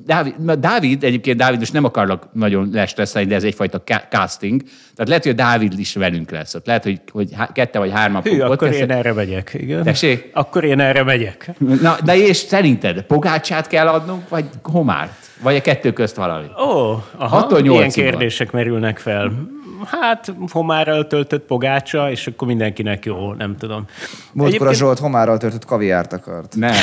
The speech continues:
Speaker 1: ja, igen, fordítva, nem kaviárral töltött homárt. Na de, na de, na
Speaker 2: Na,
Speaker 1: ig-
Speaker 2: na bocs, de akkor elmesélem, hogy képzeljétek, egy hete homárt ettem, ez nem
Speaker 1: Ne.
Speaker 2: Magyarországon történt, hanem valahol máshol, és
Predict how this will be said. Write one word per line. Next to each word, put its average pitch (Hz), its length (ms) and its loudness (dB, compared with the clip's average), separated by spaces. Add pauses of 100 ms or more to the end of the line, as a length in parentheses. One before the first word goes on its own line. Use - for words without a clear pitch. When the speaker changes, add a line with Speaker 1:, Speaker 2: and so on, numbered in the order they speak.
(160)
Speaker 1:
ja, 123 80 2
igen, 151 120 0
fordítva, 110 540 -2
nem 117 140 -6
kaviárral 95 720 -4
töltött 92 320 -8
homárt. 90 340 -6 (220)
Na 147 140 2
de, 170 260 0 (460)
na 147 180 2
de, 123 420 2
na 190 100 2
Speaker 2:
Na, 247 60 4
Speaker 1:
ig- 233 320 -4
Speaker 2:
na 165 120 0
bocs, 220 260 0
de 160 80 0
akkor 165 200 0
elmesélem, 139 480 2
hogy 139 160 -2
képzeljétek, 151 800 0
egy 135 160 -4
hete 151 260 2
homárt 113 560 -2
ettem, 160 480 -2
ez 120 140 -2
nem 131 140 2
Speaker 1:
Ne. 123 60 0
Speaker 2:
Magyarországon 107 840 -2
történt, 107 480 -4
hanem 101 240 -6
valahol 101 640 -6
máshol, 190 640 -4 (580)
és 123 500 -4